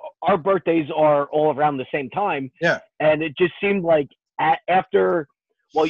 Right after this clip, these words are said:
Speaker 1: Kevin's birthday was affected the most because he has the latest birthday on the, on the twenty-third.
Speaker 2: Yeah.
Speaker 1: And, and, you know, we had it early, so we still had opportunities to go out and do things. But it, it just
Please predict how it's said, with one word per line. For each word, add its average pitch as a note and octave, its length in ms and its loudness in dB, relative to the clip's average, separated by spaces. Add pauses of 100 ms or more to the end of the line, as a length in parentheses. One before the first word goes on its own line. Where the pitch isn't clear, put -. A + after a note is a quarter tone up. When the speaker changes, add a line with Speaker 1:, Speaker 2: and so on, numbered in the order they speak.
(640)
Speaker 1:
Kevin's A#3 300 0
birthday E3+ 300 -2
was C#3+ 120 -4
affected D3 400 -4
the B2 80 -10
most D3 340 0
because C3+ 380 -4 (460)
he G3 160 -4
has F3+ 240 4
the C#3+ 60 -4
latest D#3 400 -2
birthday B2+ 240 -8
on B2+ 140 -4
the, A#2+ 160 -8
on B2+ 140 -4
the B2 240 -8
twenty-third. C#3+ 540 -4 (240)
Speaker 2:
Yeah. B2+ 220 -10 (140)
Speaker 1:
And, C#3 300 -2 (220)
and, C#3+ 500 0 (600)
you E3 120 -2
know, D#3 80 2
we F#3 180 -2
had F#3+ 220 0
it B2 80 -12 (100)
early, G3 400 0
so D#3+ 80 2
we F3+ 200 -2
still G3+ 180 0
had D3+ 140 2
opportunities C#3 600 -4
to D3 60 -12
go D3 120 -2
out B2 100 -4
and A2+ 80 -16
do A3 220 -4
things. B2+ 260 -6 (540)
But D3 260 2 (320)
it, E3+ 160 -2
it E3 140 -4
just F#3 160 0